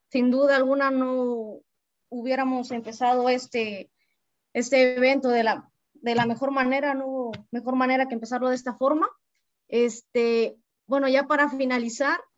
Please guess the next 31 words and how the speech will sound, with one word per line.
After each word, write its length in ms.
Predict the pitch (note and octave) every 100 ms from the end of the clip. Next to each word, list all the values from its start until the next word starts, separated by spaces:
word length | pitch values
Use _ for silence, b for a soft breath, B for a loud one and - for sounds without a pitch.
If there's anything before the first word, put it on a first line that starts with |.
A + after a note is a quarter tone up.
| _
los 280 | - A#3+ B3
invito 480 | B3+ B3 C4 C#4 D4
a 240 | C#4+ B3
registrarse 680 | A3+ A#3 A3 - B3 C4+ D4
en 80 | C#4+
el 120 | A#3+
formulario 600 | A3+ A#3 A3+ A#3 B3 C#4
que 180 | C#4 C4
aparece 680 | A#3 A3+ A3+ B3+ C4+ C4+ A#3
en 100 | G#3+
el 120 | G#3
chat, 260 | - D4 F#4 _ _ _ -
donde 1000 | G#3+ A#3+ B3+ B3+ B3 A#3+ A#3+ A#3 A#3 - _ _ _ _ _ _ _ _ _
se 280 | _ D4 C#4+
podrán, 680 | C#4+ C#4 C#4+ D4 D4+ D#4 D#4+
eh, 200 | C#4 C#4
capturar 340 | C4 C#4 C#4
sus 180 | D4 C#4+
datos 400 | C#4 C#4 D4 D4
para 540 | C4 C4 C4+ C#4+ D4 -
la 240 | B3 A3
po-, 160 | A3 -
el 180 | A#3 A3
posterior 800 | A#3+ - A#3+ A#3 A#3+ B3+ C4+
envío 420 | C4+ C4+ C#4+ D#4 C#4+
de 220 | C4 C4+
las 160 | C4
constancias 580 | C4 C4+ C4 B3+ C4 C#4 -
para 320 | A3+ G#3 -
esta 380 | A#3 B3+ C4 G#3+
ponencia. 400 | G#3+ G#3 G3